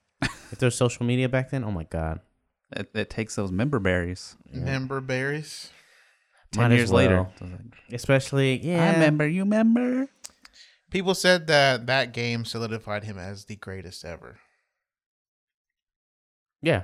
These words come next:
Speaker 3: Greatest of all time.
Speaker 2: I mean, he was already the goat when he won,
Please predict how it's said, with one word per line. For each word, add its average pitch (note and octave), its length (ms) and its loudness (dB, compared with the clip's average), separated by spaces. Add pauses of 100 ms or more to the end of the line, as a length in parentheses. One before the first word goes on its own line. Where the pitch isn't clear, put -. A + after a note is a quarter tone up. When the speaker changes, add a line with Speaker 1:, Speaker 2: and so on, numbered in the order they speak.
(120)
Speaker 3:
Greatest A#2 320 -6
of G#2 100 -12
all F#2+ 120 -8
time. D#2+ 300 -16
Speaker 2:
I G#2 60 -8
mean, G2+ 300 -4
he B2+ 80 -4
was B2+ 120 0
already G#2 180 6
the F#2 80 0
goat F#2+ 220 0
when G2+ 120 -4
he G2+ 80 -2
won, G#2 360 -2